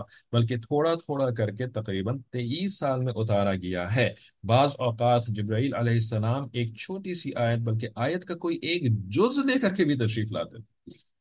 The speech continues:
ठीक है, और बाज़ द-, मतलब कई कई आयतें बैक वक्त नाजिल हो जाती थीं। कुरान करीम का सबसे छोटा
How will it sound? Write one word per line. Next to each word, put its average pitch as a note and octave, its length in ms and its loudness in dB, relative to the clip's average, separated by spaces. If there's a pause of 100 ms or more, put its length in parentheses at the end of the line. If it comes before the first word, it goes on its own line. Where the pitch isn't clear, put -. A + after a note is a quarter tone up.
(120)
ठीक E3 120 -6
है, - 80 -2
और B2 200 2
बाज़ B2+ 400 6
द-, A2 200 0
मतलब G#2+ 440 -2 (120)
कई A#3+ 220 -4
कई G3+ 220 -4
आयतें A#2+ 380 0
बैक G2+ 280 -2
वक्त A#2+ 240 -2
नाजिल C#3 280 0
हो A#2 120 6
जाती G#2+ 300 4
थीं। G2 180 -6 (340)
कुरान C3 300 0
करीम B2 320 -2
का B2 80 -2
सबसे A3+ 400 -6 (100)
छोटा G#3 400 -8